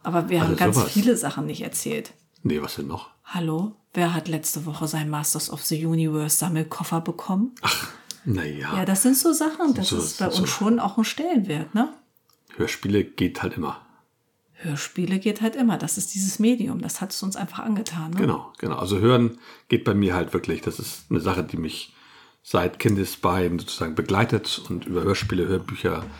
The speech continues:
Speaker 2: habe ich immer gemacht. Und
Speaker 1: Das ist eine Generationsgeschichte. Das
Speaker 2: Vielleicht.
Speaker 1: ist das Erbe der Kassettenkinder.
Speaker 2: Und
Speaker 1: Weiß man
Speaker 2: Podcasts
Speaker 1: doch.
Speaker 2: höre ich auch eben, eben auch ohne Ende. Radio finde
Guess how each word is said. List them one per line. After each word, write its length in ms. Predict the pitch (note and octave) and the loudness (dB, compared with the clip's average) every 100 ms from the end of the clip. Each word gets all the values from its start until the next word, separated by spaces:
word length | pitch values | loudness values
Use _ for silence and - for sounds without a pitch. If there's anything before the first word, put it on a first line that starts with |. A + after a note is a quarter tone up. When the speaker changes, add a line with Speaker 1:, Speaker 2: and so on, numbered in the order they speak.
| - - _ _ | -20 -20 _ _
Speaker 2:
habe 160 | - E2 | -8 -8
ich 180 | - _ | -8 _
immer 260 | - B2 F#2 | 4 6 4
gemacht. 540 | - E2+ A#2 - - - | -2 -8 -8 -10 -14 -10
Und 300 | F2 D#2+ D#2 | -8 -6 -8
Speaker 1:
Das 80 | D#3 | -6
ist 240 | D#3+ - | -6 -4
eine 100 | F3+ | -6
Generationsgeschichte. 1160 | D#3+ D#3+ D3+ D3+ - D3 D3 - - D#3+ - C#3 | -6 -6 -6 -6 -6 -6 -6 -8 -8 -8 -10 -10
Das 180 | C#3 D3 | -10 -2
Speaker 2:
Vielleicht. 200 | A2 D#2 | 0 0
Speaker 1:
ist 80 | - | -2
das 220 | D3+ - - | -4 -4 -6
Erbe 360 | C#3+ C#3 C3+ | -6 -6 -4
der 160 | D#3 D3 | -2 -4
Kassettenkinder. 960 | - F3 - G3+ B3+ A#3+ F#3 E3 D#3 - | -4 -2 -2 0 -2 -2 -4 -6 -8 -6
Speaker 2:
Und 120 | F2+ - | -6 -2
Speaker 1:
Weiß 0 | |
man 140 | E3+ G#3 | 0 4
Speaker 2:
Podcasts 260 | G#3+ F3 | 4 2
Speaker 1:
doch. 60 | D3+ | 2
Speaker 2:
höre 80 | G2+ | 0
ich 140 | - | 2
auch 100 | E2 | 0
eben, 300 | F2+ - F2 | -2 -2 -4
eben 220 | F2+ F#2 | -2 -4
auch 260 | F#2+ G2 - | 0 -2 -2
ohne 260 | - G#2+ G2 | 0 2 2
Ende. 380 | F2+ F#2 F#2 - - - - - _ - | 0 0 0 -4 -16 -20 -20 -20 _ -6
Radio 300 | F2 G2+ G2+ | 0 2 2
finde 140 | - | 0